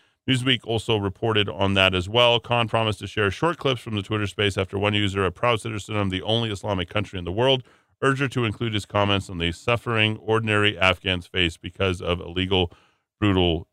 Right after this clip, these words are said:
invasion. So anyway, I'm picking up this story because it's the only thing that is really out there right now on Andrew Tate. And, um, you know, I know that that's probably not the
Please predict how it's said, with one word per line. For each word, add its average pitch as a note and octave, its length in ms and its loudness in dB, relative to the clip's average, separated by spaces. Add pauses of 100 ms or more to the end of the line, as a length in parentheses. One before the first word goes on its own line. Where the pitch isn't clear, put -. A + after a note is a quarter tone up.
invasion. D2 680 0
So F#2+ 540 2
anyway, G2 380 4 (920)
I'm A2+ 140 2
picking B2+ 320 2
up G#2+ 160 4
this F#2+ 160 2
story F#2 420 4
because E2+ 400 0
it's F2 140 -10
the F#2+ 120 0
only G2 260 2
thing F2+ 260 2
that E2+ 200 0
is D#2 200 -2
really F2+ 380 2
out F2+ 240 4
there D2+ 160 0
right D#2+ 200 0
now E2 280 2
on D#2+ 420 0 (380)
Andrew D#2+ 340 6
Tate. D2+ 460 2
And, C#2+ 420 -2
um, C#2+ 440 0 (120)
you E2+ 80 0
know, D2+ 280 0
I D#2+ 100 -2
know F2 240 4
that E2 240 0 (160)
that's F2 200 -2
probably G2 400 0
not F2+ 220 -2
the G2 160 0